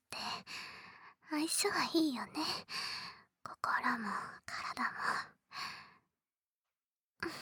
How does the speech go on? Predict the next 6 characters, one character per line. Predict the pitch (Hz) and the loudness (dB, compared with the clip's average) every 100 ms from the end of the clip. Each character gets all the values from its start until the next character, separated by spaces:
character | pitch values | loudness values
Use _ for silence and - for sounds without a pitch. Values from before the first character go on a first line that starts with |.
| - - - - - - - - - - - - _ _ _ - _ _ _ _ - - - - - - - - - | -10 -14 -16 -20 -20 -16 -14 -12 -12 -14 -18 -20 _ _ _ -20 _ _ _ _ -16 -10 -8 -8 -12 -16 -16 -10 -2
終 | 247 | 2
わ | 247 - | 4 6
っ | |
た | - 269 | 8 8
後 | 285 - 247 | 6 4 4
も | 262 | 2